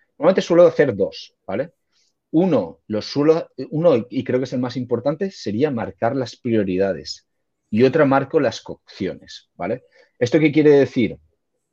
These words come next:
Que dentro de tu lista de mise en place, dentro de tu mismo día, dentro de todos los platos que tienes que hacer, tú ya has marcado qué platos tienes que hacer.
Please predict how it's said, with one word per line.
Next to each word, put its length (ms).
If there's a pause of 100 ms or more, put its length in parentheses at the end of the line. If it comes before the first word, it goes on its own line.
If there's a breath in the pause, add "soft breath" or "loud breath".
(240)
Que 120
dentro 360
de 200
tu 140
lista 300
de 100
mise 200
en 100
place, 360
dentro 300
de 100
tu 100
mismo 320
día, 200
dentro 320
de 60
todos 160
los 160
platos 360
que 100
tienes 280
que 80
hacer, 400
tú 60
ya 120
has 100
marcado 420
qué 220
platos 480
tienes 280
que 80
hacer. 380